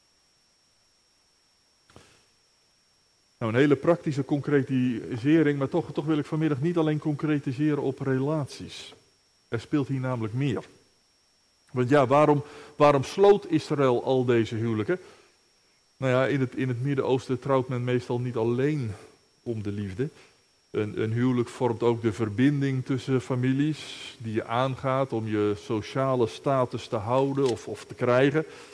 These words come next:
En aan die berekening doet Israël nu ook mee. Ja, want als je, als je trouwt met een vrouw uit een ander volk,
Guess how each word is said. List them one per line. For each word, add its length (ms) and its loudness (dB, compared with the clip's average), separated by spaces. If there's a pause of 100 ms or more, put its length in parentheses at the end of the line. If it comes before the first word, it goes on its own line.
(800)
En 200 -4
aan 140 -2
die 180 -2
berekening 1120 0
doet 280 -6
Israël 580 -4
nu 200 -4
ook 220 -2
mee. 280 -8 (1160)
Ja, 100 2
want 100 0
als 140 4
je, 100 2
als 120 0
je 120 2
trouwt 360 8
met 140 0
een 160 0
vrouw 360 8
uit 140 4
een 80 0
ander 240 2
volk, 360 8